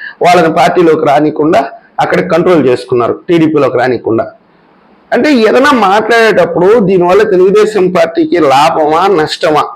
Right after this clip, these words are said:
ఇంకా మీరు చెప్పొచ్చు, "పలానా దగ్గర ఈ అభ్యర్థికి టికెట్ ఇవ్వండి, మంచి జరగద్ది,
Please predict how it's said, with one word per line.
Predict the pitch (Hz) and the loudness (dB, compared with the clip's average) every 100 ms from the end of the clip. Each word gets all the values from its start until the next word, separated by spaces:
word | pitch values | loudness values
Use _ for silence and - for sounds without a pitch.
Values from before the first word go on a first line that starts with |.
| - _ _ _ _ 147 | -20 _ _ _ _ -4
ఇంకా | 190 269 | 0 2
మీరు | 269 214 | 2 2
చెప్పొచ్చు, | 220 - 480 494 392 - - - _ - | -2 0 0 2 0 -2 -6 -18 _ -2
"పలానా | 165 190 | 0 2
దగ్గర | 185 180 220 220 | 0 2 2 2
ఈ | 190 | 2
అభ్యర్థికి | 185 175 196 185 185 | 0 0 0 0 0
టికెట్ | 175 165 175 | -2 -2 0
ఇవ్వండి, | 165 165 170 160 - - | 0 0 0 -2 -6 -4
మంచి | 160 160 165 | -2 -2 0
జరగద్ది, | 160 147 151 156 151 | 0 0 -2 -2 -4